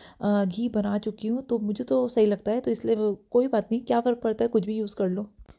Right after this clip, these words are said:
But आप कुछ भी यूज़ करेंगे उससे पहले आप वो बिल्कुल clean होना चाहिए, सूखा हुआ होना चाहिए। तो उसको मैंने अच्छे से dry करा है धोने के बाद। And यहाँ पर अब मेरा पूरा butter अच्छे से melt हो रहा है, काफ़ी हद तक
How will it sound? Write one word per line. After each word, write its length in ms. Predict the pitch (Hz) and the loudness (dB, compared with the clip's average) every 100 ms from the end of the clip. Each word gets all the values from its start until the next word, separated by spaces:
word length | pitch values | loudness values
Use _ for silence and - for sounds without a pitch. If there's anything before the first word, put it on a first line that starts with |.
| _ 240 | _ -2
But 120 | 240 | -2
आप 100 | 247 | 0
कुछ 220 | 240 233 | 0 0
भी 140 | 269 | 2
यूज़ 160 | 269 254 | 2 0
करेंगे 300 | 254 233 240 | -2 -2 -2
उससे 280 | - - - | -2 -2 -2
पहले 220 | 247 240 | 0 2
आप 140 | 240 | 0
वो 140 | 208 226 | 0 0
बिल्कुल 320 | 214 - 269 | 0 2 0
clean 360 | 269 226 226 240 | 0 0 2 4
होना 200 | 233 240 | 4 4
चाहिए, 260 | 240 254 | 2 -2
सूखा 340 | 262 240 220 226 | 0 -4 -2 -2
हुआ 160 | 220 | 0
होना 220 | 214 196 | 0 0
चाहिए। 320 | 190 196 190 180 - - | -2 -2 -2 -4 -12 -8
तो 60 | - | -8
उसको 220 | - 226 | -4 -2
मैंने 200 | 220 220 | 0 0
अच्छे 140 | 233 | 0
से 120 | - 254 | -2 -2
dry 320 | 185 202 202 | 2 0 0
करा 240 | 214 208 | -2 0
है 220 | 214 247 | 0 0
धोने 320 | 208 196 202 196 | 0 0 0 0
के 120 | 214 | 0
बाद। 260 | 202 254 - _ _ - - - - | 0 -2 -8 _ _ -20 -20 -20 -2
And 120 | 226 | 2
यहाँ 200 | 208 208 | 2 2
पर 140 | 214 240 | 0 0
अब 160 | 220 | 0
मेरा 180 | 202 220 | 0 0
पूरा 280 | 220 214 226 | 0 0 2
butter 300 | 196 190 208 | 2 0 0
अच्छे 180 | 196 208 | -2 -2
से 140 | 247 | -2
melt 320 | 208 202 202 | 0 0 0
हो 120 | 208 190 | -2 0
रहा 120 | 202 | 0
है, 280 | 190 240 285 - _ | 0 -2 -4 -16 _
काफ़ी 300 | - 202 190 | -4 -4 -2
हद 120 | 226 214 | -4 -2
तक 180 | 233 | -2